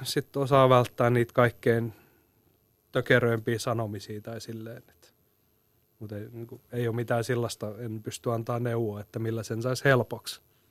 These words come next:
Et siihen pitää, se on aika niin kuin, pitää avuttomana ja paljaana mennä siihen toisen ihmisen lähelle ja olla niin kuin valmis ottamaan vastaan, mitä ikinä sieltä sit tuleekaan.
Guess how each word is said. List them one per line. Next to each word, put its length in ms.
Et 120
siihen 340
pitää, 220
se 120
on 220
aika 260
niin 160
kuin, 160
pitää 320
avuttomana 640
ja 80
paljaana 420
mennä 300
siihen 420
toisen 280
ihmisen 300
lähelle 340
ja 80
olla 240
niin 180
kuin 340
valmis 420
ottamaan 480
vastaan, 380
mitä 220
ikinä 320
sieltä 240
sit 200
tuleekaan. 500